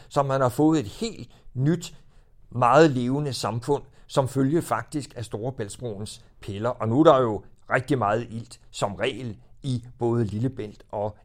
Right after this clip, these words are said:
i Storebælt. Men krebsdyropdræt er ikke så simpelt endda. Øh, for det første skal man tænke på, at over i Østen,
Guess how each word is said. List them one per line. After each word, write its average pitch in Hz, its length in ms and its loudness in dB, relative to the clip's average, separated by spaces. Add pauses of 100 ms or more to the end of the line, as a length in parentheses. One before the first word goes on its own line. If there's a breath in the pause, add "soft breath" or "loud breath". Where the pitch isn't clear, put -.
i 107 200 -10 (160)
Storebælt. 95 640 -6
Men 139 120 -6
krebsdyropdræt 147 1000 0
er 143 80 -8
ikke 143 280 -10
så 180 220 -6
simpelt 170 800 -8
endda. 117 420 -6 (880 soft breath)
Øh, 127 440 2 (180)
for 139 80 -4
det 139 100 0
første 185 200 6
skal 190 140 -4
man 156 100 2
tænke 135 260 -6
på, 110 120 -4
at 110 80 -2
over 160 180 6
i 147 60 4
Østen, 123 380 -4